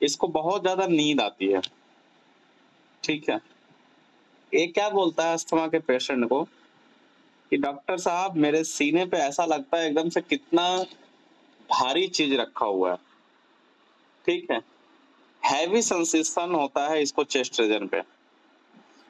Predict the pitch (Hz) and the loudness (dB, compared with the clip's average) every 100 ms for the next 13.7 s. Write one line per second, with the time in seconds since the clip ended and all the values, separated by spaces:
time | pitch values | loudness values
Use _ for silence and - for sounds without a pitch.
0 | _ _ 131 - 160 147 - 196 190 185 | _ _ -6 -4 -4 -2 -2 0 -2 0
1 | 143 - 180 165 - 190 185 160 - 175 | 0 0 -2 -2 -4 -4 -2 -2 -2 -2
2 | 180 170 _ _ _ _ _ _ - - | 0 -4 _ _ _ _ _ _ -8 -4
3 | 143 143 180 165 147 131 151 - 180 185 | -6 -4 -6 -2 -2 0 -2 -2 -2 0
4 | 185 - - 135 131 127 139 170 180 - | -2 -2 -4 -2 0 0 0 0 -4 -2
5 | 175 170 160 - 165 - 175 - - 175 | 0 2 0 -2 -4 -2 -2 -2 -4 -4
6 | 165 151 139 117 139 156 131 113 101 - | 0 0 0 -2 -2 -2 0 2 0 -2
7 | 127 127 - 165 - 196 180 135 123 113 | -2 -2 -4 -4 -4 -4 -4 -2 0 0
8 | 104 - 104 98 - - - _ _ _ | 0 2 2 0 -2 -6 -8 _ _ _
9 | _ _ _ _ _ _ _ _ _ _ | _ _ _ _ _ _ _ _ _ _
10 | _ - 151 160 - 180 - 208 214 190 | _ -4 -2 -4 -4 -4 -2 -4 -2 -2
11 | 196 196 190 175 156 170 170 160 143 139 | 0 0 0 2 2 2 0 -2 -2 -2
12 | 131 131 214 - _ _ _ _ _ _ | -2 -2 -4 -6 _ _ _ _ _ _
13 | _ _ 139 156 180 190 | _ _ 0 0 -2 -4